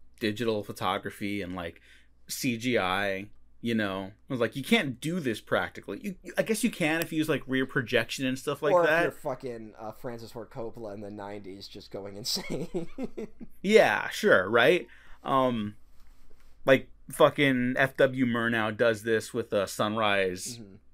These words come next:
Speaker 1: like, when they're talking about, like, going to the city, and then, like, they project the city onto the clouds where, in front of where they're talking, right? Like, stuff like that, you can do it, but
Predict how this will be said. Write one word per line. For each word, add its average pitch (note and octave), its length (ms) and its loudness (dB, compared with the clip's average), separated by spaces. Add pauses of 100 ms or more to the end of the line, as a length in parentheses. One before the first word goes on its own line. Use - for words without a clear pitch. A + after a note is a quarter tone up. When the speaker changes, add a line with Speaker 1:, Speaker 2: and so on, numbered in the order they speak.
(120)
Speaker 1:
like, A2 240 2
when A2 120 2
they're G#2 100 0
talking A2 340 2
about, G#2+ 200 0
like, G2 140 -2
going G#2 200 -4
to - 80 -12
the G#2 120 -6
city, G2+ 360 -2
and F#2+ 100 -6
then, G2+ 100 -6
like, F#2+ 180 -6 (500)
they A#2+ 100 0
project C3+ 540 2
the D3+ 60 0
city C#3 340 4
onto C3 380 -2
the A#2+ 100 -2
clouds A#2 600 2
where, A#2+ 140 -4
in B2 120 -4
front B2+ 220 -2
of A2+ 80 0
where A#2 120 2
they're A#2 140 0
talking, A2 460 0
right? F#2+ 260 0
Like, A2 140 -8
stuff F3 200 2
like A#2 280 0
that, B2+ 260 4
you E3 100 -4
can G#3+ 220 0
do C#4+ 280 0
it, B3 280 8 (600)
but C#3+ 360 4